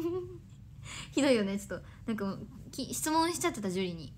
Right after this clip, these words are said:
「これなんだっけ？」みたいな。<laughs> そう。早く見たいな。レンタロウさん、こんばんは。急にやっててびっくらぽん。え、ほんとびっくらぽん。ほんとびっくらぽん。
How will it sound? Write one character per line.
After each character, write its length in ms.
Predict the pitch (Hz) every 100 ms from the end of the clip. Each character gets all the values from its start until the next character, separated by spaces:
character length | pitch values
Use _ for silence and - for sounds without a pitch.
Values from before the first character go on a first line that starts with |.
| -
「こ 80 |
れ 120 | 277 277
な 120 | 285
ん 80 | 269
だ 80 |
っ 40 | 196
け？」 140 | - 170
み 80 | 170
た 100 | 156
い 80 |
な。 140 | 165 196 - - - 247 262 - - -
<laughs> 1000 | - - - - - - - - - -
そ 200 | - 214
う。 160 | 190 202 - - - - - - - - - - - - - - - - - - -
早 220 | 277 302
く 100 | 294
見 140 | 240
た 160 | 240 277
い 60 | 240
な。 420 | 208 208 214 - - - - - - - - - - - - - -
レ 100 | 247
ン 80 | 240
タ 120 | 233
ロ 80 | 247
ウ 60 | 247
さ 100 | 247
ん、 60 |
こ 120 | 247 302
ん 80 |
ば 140 | 311 349
ん 60 |
は。 200 | 349 349 - - - - - - - - - - - - - -
急 140 | - 277
に 120 | 285
や 60 | 294
っ 20 |
て 100 | 302
て 120 | 254
び 80 | 214
っ 40 |
く 80 | -
ら 80 | 190
ぽ 120 | 214
ん。 40 |
え、 40 | 220
ほ 100 | 240
ん 40 |
と 60 | 254
び 100 | 247
っ 20 |
く 60 | 233
ら 60 |
ぽ 120 | 185
ん。 60 | - - - - - - -
ほ 80 | 302
ん 40 |
と 80 | 339
び 100 | 311
っ 40 |
く 80 | 330
ら 80 | 359
ぽ 140 | 214
ん。 120 | 202